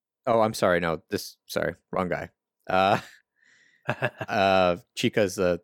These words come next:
Speaker 1: the guy who comes in later, sorry. Uh,
Speaker 2: No
Speaker 1: well,
Speaker 2: worries.
Speaker 1: it does, I, I would say it centers around Kuro Chika, but we'll get into that. It starts off around a guy named, uh, uh,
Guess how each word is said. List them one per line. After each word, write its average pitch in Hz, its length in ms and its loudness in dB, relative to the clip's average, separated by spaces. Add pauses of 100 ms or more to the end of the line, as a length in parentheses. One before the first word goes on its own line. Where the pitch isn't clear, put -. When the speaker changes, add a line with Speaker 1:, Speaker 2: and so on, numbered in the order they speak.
Speaker 1:
the 98 60 -8
guy 87 160 -2
who 90 60 -8
comes 87 240 -10
in 82 100 -12
later, 80 220 -6
sorry. 76 280 0 (360)
Uh, 110 260 2 (160)
Speaker 2:
No 143 140 -2
Speaker 1:
well, 139 180 0
Speaker 2:
worries. - 100 2
Speaker 1:
it 202 80 0
does, 302 280 -2
I, 190 220 2
I 214 100 0
would 277 140 -2
say 214 200 0
it 156 140 0
centers 147 400 0
around 98 220 2
Kuro 95 220 0
Chika, 87 300 -6
but 95 140 -2
we'll 113 120 0
get 110 140 -2
into 80 180 -6
that. 71 180 -12 (280)
It 127 160 -2
starts 196 400 0
off 127 560 0 (100)
around 107 680 2
a 117 100 0
guy 101 200 4
named, 95 420 0
uh, 82 300 0 (360)
uh, 87 540 -8